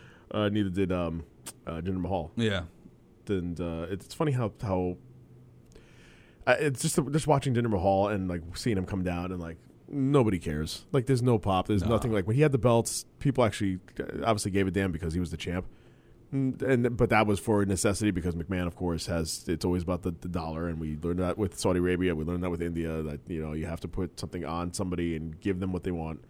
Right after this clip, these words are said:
Speaker 1: Just like Mania, just like Mania this year. We,
Speaker 2: Where's Heath?
Speaker 1: Uh, where's Heath? Where's
Speaker 2: Wait,
Speaker 1: Rhino?
Speaker 2: where, oh, Rhino, I, I, I'm not worried about Rhino right now. He can, Rhino can do whatever he wants
Speaker 1: Are
Speaker 2: in
Speaker 1: you
Speaker 2: W W E.
Speaker 1: saying to get, you're not gonna get three M B because Drew Mc-, Drew McIntyre is at the top of the,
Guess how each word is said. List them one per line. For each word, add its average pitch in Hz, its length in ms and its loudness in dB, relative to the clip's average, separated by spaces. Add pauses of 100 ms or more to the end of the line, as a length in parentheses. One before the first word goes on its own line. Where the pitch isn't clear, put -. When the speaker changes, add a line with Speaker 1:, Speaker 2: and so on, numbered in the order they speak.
(500)
Speaker 1:
Just - 140 -6
like 90 120 0
Mania, 104 360 4
just 98 140 -6
like 101 100 0
Mania 101 220 0
this 92 180 -2
year. 95 220 0
We, 95 300 -2
Speaker 2:
Where's 131 240 2
Heath? 123 360 0 (1700)
Speaker 1:
Uh, - 140 -12
where's 98 260 0
Heath? 80 180 -8 (340)
Where's 92 240 2
Speaker 2:
Wait, 90 80 -4
Speaker 1:
Rhino? 110 300 0 (180)
Speaker 2:
where, 104 300 -4 (200)
oh, 90 200 -2
Rhino, 101 340 -2
I, 90 260 0
I, 85 280 -6
I'm 87 220 -6
not 85 220 -8
worried 85 180 -8
about 82 120 -10
Rhino 80 200 -8
right 73 180 -12
now. 80 160 -8
He 92 140 -6
can, 92 180 -4 (100)
Rhino 98 280 2
can 101 140 -2
do 92 120 2
whatever 82 300 -2
he - 100 -2 (100)
wants 78 200 -10
Speaker 1:
Are 92 40 4
Speaker 2:
in 92 60 4
Speaker 1:
you 107 60 4
Speaker 2:
W 113 240 4
W 104 120 -2
E. - 120 -10
Speaker 1:
saying 98 200 -4
to 95 140 -4
get, - 540 -12
you're 127 120 2
not 139 100 0
gonna 131 100 0
get 113 80 0
three 117 160 0
M 101 80 0
B 123 120 2
because 87 280 -4
Drew 101 120 -4
Mc-, 90 200 -6
Drew 113 120 -2
McIntyre 95 400 -2
is 82 100 -6
at 85 60 -8
the 82 60 -8
top 82 240 -4
of 78 100 -6
the, 76 220 -4